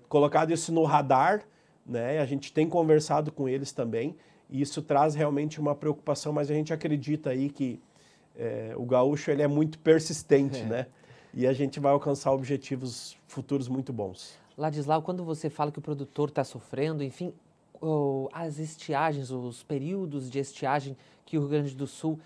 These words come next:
Speaker 2: sempre enfrenta, né? É histórico isso. E também as fortes chuvas. Queria saber se ambos, ambos influenciam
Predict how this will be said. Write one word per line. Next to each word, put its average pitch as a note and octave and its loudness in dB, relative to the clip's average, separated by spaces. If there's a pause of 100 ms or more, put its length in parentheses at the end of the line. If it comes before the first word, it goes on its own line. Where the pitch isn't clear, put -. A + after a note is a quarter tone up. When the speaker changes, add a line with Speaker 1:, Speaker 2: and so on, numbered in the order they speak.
(140)
Speaker 2:
sempre D3+ -2
enfrenta, C#3+ 0
né? B2 0
É A2+ -2
histórico C#3 0
isso. - -6 (200)
E E3 -10
também F3 -2
as G3+ -4
fortes G3 -4
chuvas. E3+ -4
Queria F3 -4
saber E3+ -4
se G#3 -4
ambos, F3 -2 (220)
ambos G3 -2
influenciam F3+ -2